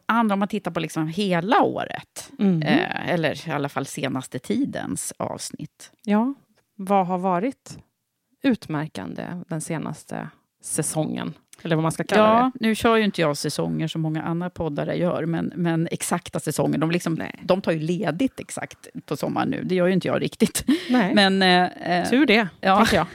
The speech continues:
Speaker 1: <laughs> Nej, men jag tycker att det är ganska intressant att se. Nu beror det ju förstås på valet av gäster.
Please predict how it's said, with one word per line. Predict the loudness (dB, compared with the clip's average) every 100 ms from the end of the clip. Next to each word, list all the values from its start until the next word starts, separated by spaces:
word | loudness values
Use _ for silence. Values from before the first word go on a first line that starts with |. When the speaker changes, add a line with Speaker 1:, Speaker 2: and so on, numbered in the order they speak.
| -6
Speaker 1:
<laughs> | -6 -6 -14 -14 -12 -10 -10 -2
Nej, | 4 6 4
men | 4 2 0 -2
jag | 0 4 4 2 -2 -4
tycker | -2 0 0
att | 0 0
det |
är | 0 2
ganska | 2 0 4
intressant | 2 2 2 4 4 2
att |
se. | 0 2
Nu | 4 2
beror | 2 2 2
det | 0
ju |
förstås | -2 -2 0 -2
på | -2 -2 0 -2 -2
valet | 0 2 4 2 0 -2
av | -2 -2
gäster. | -2 -4 -4 -12 -6 -2 0 -2 -10